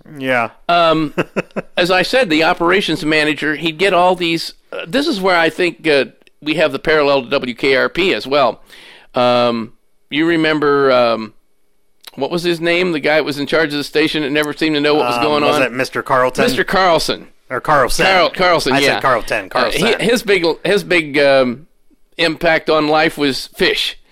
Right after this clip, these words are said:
Speaker 1: Mm.
Speaker 2: And, you know, he, he, he loved fishing. And he'd
Speaker 1: True.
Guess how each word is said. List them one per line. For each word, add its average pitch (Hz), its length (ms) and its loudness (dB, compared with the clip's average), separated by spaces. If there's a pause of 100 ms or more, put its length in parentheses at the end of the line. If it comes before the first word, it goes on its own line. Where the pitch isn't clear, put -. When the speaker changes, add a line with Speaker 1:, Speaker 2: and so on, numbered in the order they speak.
(140)
Speaker 1:
Mm. 127 320 -4
Speaker 2:
And, 143 140 -2
you 156 140 2
know, 135 160 2
he, 147 260 -2
he, 151 340 -4
he 160 140 0
loved 156 260 2
fishing. - 480 -4 (380)
And 156 320 2
he'd 165 240 -4
Speaker 1:
True. 147 100 2